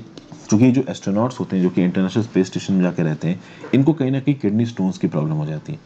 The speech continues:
तो ये जो kidney stones के बनने का process है, इसको यहाँ पे study किया जाएगा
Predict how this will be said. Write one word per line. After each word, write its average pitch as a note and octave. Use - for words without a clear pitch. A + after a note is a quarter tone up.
तो C3
ये C#3
जो D#3+
kidney B2+
stones C3
के C3
बनने G#2+
का A#2+
process G2+
है, G#2+
इसको G2
यहाँ F#2+
पे G#2
study F#2+
किया F#2+
जाएगा G2+